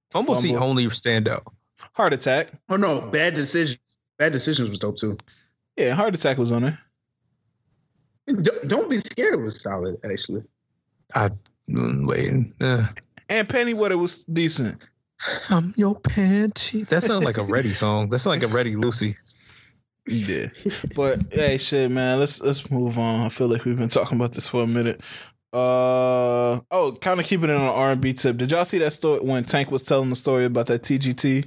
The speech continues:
Speaker 2: performance?
Speaker 3: Oh, I
Speaker 1: The
Speaker 3: didn't
Speaker 1: one on the,
Speaker 3: wa-,
Speaker 1: on the
Speaker 3: I
Speaker 1: news?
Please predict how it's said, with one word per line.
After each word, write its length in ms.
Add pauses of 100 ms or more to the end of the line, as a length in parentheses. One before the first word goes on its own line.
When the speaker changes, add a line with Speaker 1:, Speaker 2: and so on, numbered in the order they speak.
Speaker 2:
performance? 640 (1080)
Speaker 3:
Oh, 80
I 100
Speaker 1:
The 60
Speaker 3:
didn't 140
Speaker 1:
one 0
on 60 (140)
the, 60
Speaker 3:
wa-, 80
Speaker 1:
on 40
the 120
Speaker 3:
I 40
Speaker 1:
news? 360